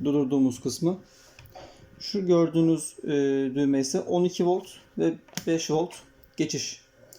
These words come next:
Bazı solenoidler beş voltluk da çalışabiliyor. O yüzden buraya böyle bir geçiş yapmış olduk. Şu an on iki voltta bir çalışma yapmaya, yapalım, başlayalım.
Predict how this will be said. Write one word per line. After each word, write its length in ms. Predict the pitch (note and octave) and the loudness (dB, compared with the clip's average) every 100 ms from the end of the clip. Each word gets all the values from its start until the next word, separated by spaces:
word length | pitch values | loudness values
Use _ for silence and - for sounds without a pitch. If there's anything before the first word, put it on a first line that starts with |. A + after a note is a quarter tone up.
| _ | _
Bazı 320 | E3+ E3 D3+ - | 0 0 -2 -4
solenoidler 460 | D3 C#3+ D#3 D#3 | -2 0 -2 0
beş 220 | D3 C#3 | 0 0
voltluk 340 | C#3 B2 A#2 - | -4 -4 -8 -6
da 160 | B2 - | -6 -6
çalışabiliyor. 640 | - B2 A#2 A#2+ B2+ E3 F#3 _ - - _ - | -4 -4 -4 -6 -4 -4 -6 _ -20 -20 _ -4
O 140 | C#3+ | -2
yüzden 360 | B2+ C3 D3+ C3 | 0 -2 -4 -2
buraya 220 | C3 C3+ | -2 -2
böyle 180 | C3 B2+ | -4 -6
bir 60 | |
geçiş 340 | B2 B2 A#2+ - | -8 -6 -8 -8
yapmış 300 | A2+ A#2+ B2 | -10 -10 -8
olduk. 420 | A#2+ F3 - - - - - - - - | -8 -8 -12 -20 -20 -20 -20 -20 -20 -14
Şu 140 | - | -2
an 80 | F#3 | -2
on 180 | - G3+ | 0 0
iki 180 | F#3+ D3+ | 0 0
voltta 500 | C#3 C3 F3 G3+ F#3 | 0 0 -2 -2 -2
bir 140 | F3+ | -4
çalışma 380 | - E3+ D#3+ D3 | -2 -2 -2 -4
yapmaya, 320 | B2+ B2 B2 - - | -4 -4 -6 -8 -8
yapalım, 420 | C#3 A#2+ B2+ E3+ | -8 -4 -4 -4
başlayalım. 520 | C#3 B2 - A#2 D#3+ | -6 -6 -6 -4 -6